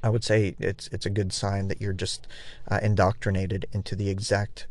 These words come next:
cul-, uh, thing he wants you to be. You're looking exactly where he wants you to. Now, that might be just 'cause you don't know any better than to just blindly, uh,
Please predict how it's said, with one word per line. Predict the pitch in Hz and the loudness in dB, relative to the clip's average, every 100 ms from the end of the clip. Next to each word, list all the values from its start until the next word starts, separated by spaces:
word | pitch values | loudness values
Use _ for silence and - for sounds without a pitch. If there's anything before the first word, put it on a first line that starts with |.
| - | -6
cul-, | - - | -4 0
uh, | 110 - | 2 2
thing | 104 113 104 | 0 2 2
he | 92 - | 0 0
wants | 104 98 95 95 - | 0 0 0 -2 -2
you | - | -6
to | - | -6
be. | - - - - - - | -6 -6 -8 -12 -12 -4
You're | 104 104 | 2 4
looking | 101 110 - 101 | 6 4 4 2
exactly | 95 95 104 107 110 | 2 0 0 0 0
where | 101 101 | 0 0
he | 90 92 | -2 -4
wants | 90 92 92 - | -2 0 -2 -4
you | - | -6
to. | - 90 | -4 -2
Now, | 101 107 | 0 2
that | 110 - | 2 2
might | 104 | 0
be | 92 98 | -2 -2
just | 98 - | -2 -2
'cause | - 104 | -4 -2
you | |
don't | 101 101 | 0 -2
know | 104 101 | 0 0
any | 98 | 0
better | 95 87 87 117 - - - - | 2 2 4 2 0 -10 -12 -6
than | 107 101 | -2 -2
to | - | -2
just | 101 98 - - | -2 -2 -4 -4
blindly, | 113 107 101 98 101 98 | 0 4 4 2 2 2
uh, | - | 0